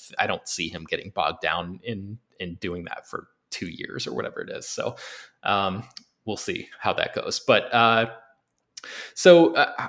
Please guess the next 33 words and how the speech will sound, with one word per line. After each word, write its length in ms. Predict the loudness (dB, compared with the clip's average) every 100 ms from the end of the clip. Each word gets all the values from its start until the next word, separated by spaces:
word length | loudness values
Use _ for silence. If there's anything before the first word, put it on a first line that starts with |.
| 4
I 60 |
wanted 200 | 4 4
to 60 | 6
mention 320 | 4 4 4
a 60 | 6
couple 240 | 6 6
other 160 | 6 6
things 280 | 6 4 4
here. 280 | 6 8
There's, 420 | 8 8 6 0 -2
there's, 380 | 4 4 4 2
uh, 240 | 4 4
this 160 | 2 2
Aquaman 460 | 2 4 2 2
two 300 | 0 0 0
story 360 | 0 4 4 4
that 120 | 0
came 200 | 0 2
out. 280 | 4 2 2
I 80 | 2
guess 180 | 2 2
this 180 | 0
was 200 | -2 -6
last 580 | -6 -6 -2 0 -2 -4
week, 500 | -4 -2 -2 -6 -10 0
um, 500 | 0 2 -2 -6 -10 -16 _
where 640 | -6 2 4 6 4 2 4
Aquaman 400 | 4 4 2 2
two 280 | 2 2 2
it 180 | 2 0
ha-, 200 | 0 0
is 180 | -2 2
actually, 320 | 2 4 2